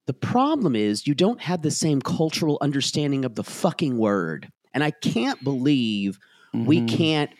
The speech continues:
Speaker 1: find a better word, or it's, it's your pick-me-ness that b-, needs to have, have people have a problem with you being a witch.
Speaker 2: Mm-hmm.
Speaker 1: You're upset that he doesn't, he wants to,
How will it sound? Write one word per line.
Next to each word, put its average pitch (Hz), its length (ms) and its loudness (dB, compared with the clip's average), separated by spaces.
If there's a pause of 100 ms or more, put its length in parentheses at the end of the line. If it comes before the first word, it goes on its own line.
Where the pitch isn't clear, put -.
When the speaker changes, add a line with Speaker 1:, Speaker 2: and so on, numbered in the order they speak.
(420)
Speaker 1:
find 156 460 2
a 131 60 2
better 156 440 2
word, 117 720 2
or 123 360 2 (420)
it's, - 280 -4
it's - 260 -2
your 214 440 2
pick-me-ness 147 1120 2
that 127 160 -4 (100)
b-, 127 180 -8
needs 170 280 0
to 190 80 0
have, 160 180 -2 (240)
have 170 360 -2
people 196 360 0
have 202 360 0
a 127 60 0
problem 110 420 -2
with 101 140 -4
you 156 80 2
being 107 180 0
a 90 60 -2
witch. - 440 -6 (680)
Speaker 2:
Mm-hmm. 120 480 0 (340)
Speaker 1:
You're 170 160 4
upset 160 400 0
that 131 80 -4
he 143 120 -4
doesn't, 139 380 0
he 127 60 -6
wants 147 240 -2
to, - 80 -18